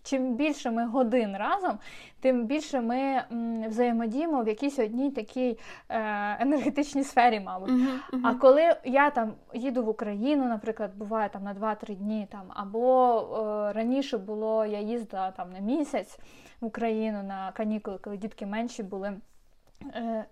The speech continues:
Speaker 1: і оце розставання, ми десь на третій, четвертий, через тиждень, ми починаємо, ми говоримо, і ми, я, я розумію, що ми не взаємопов'язані, знаєш, я говорю про одне, він чує зовсім інше.
Speaker 2: Мгм.
Speaker 1: І ця історія про те, що коли людини в одному такому полі, вони,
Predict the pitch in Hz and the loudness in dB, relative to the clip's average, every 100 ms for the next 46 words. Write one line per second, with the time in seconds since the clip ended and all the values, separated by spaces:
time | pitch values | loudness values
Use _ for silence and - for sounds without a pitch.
0 | _ 254 269 269 302 254 254 - 247 330 | _ 6 6 6 4 2 -2 -4 0 0
1 | 453 392 254 269 285 285 247 233 254 262 | 0 0 0 2 0 2 -2 2 4 2
2 | 247 - - 247 254 247 220 - 269 269 | 0 -10 2 6 6 4 -2 0 0 0
3 | - 269 247 226 214 226 339 359 359 294 | 0 2 2 0 -2 -4 -4 -2 -4 -2
4 | 277 320 285 247 247 240 254 508 415 285 | 0 0 0 0 0 2 4 4 2 0
5 | 247 294 285 294 - 247 269 277 269 269 | -2 0 0 -2 -6 0 2 2 0 -2
6 | 320 - 247 254 269 254 254 240 - - | -4 -2 -4 -2 -2 0 0 0 -6 -14
7 | - 220 247 262 285 277 254 240 220 202 | -8 2 4 6 4 4 6 6 4 0
8 | 226 - 254 254 294 269 247 202 202 233 | -4 6 6 8 8 8 6 -2 -4 -2
9 | 269 339 262 262 277 262 269 269 247 247 | 0 0 2 2 4 2 0 2 0 2
10 | 330 494 349 262 330 349 285 320 330 311 | 0 0 -2 -2 0 2 2 0 -2 -4
11 | 277 294 202 - - - - - 262 269 | -2 -2 -2 -6 -12 -12 -10 -6 -2 -2
12 | 254 - 240 302 330 339 - 359 370 285 | -4 -6 2 6 6 4 2 4 6 4
13 | 254 247 302 330 285 262 269 294 285 277 | 0 2 2 4 0 0 0 0 0 0
14 | 285 247 254 285 285 262 240 220 240 247 | 0 2 2 2 2 2 0 0 -2 -2
15 | 233 - 339 523 403 214 226 240 294 | -4 -4 2 6 6 6 0 -2 -2